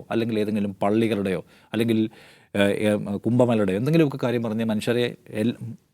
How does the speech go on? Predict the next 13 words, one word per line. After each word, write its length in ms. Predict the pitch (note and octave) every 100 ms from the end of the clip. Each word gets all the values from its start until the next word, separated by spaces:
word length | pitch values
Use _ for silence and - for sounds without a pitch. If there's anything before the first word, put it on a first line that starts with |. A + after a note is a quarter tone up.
| -
മയക്കിക്കിടത്തുക, 560 | A2+ A#2 C3+ A2+ - G2+
അതിന് 140 | G2+ A#2
മുകളിലൂടെ 400 | A#2 B2 B2+ A#2+ G2+
ഭരണകൂടത്തിന് 540 | A2 A#2 A#2 A2+ A2+ A2+
സുഗമമായ 380 | G#2 A#2+ B2 A#2+
അവരുടെ 180 | A2 G#2+
രാഷ്ട്രീയ 300 | G#2 - A#2+ A2
സഞ്ചാരം 300 | G2 G#2+ G#2+
നടത്താൻ 300 | G2+ G2+ A#2 A2+
കഴിയുമെന്ന് 260 | G#2+ A2 G#2+
പറഞ്ഞ 160 | A#2 B2 - - _
ഒരു 120 | C#3+ C3
വലിയ 220 | B2+ D#3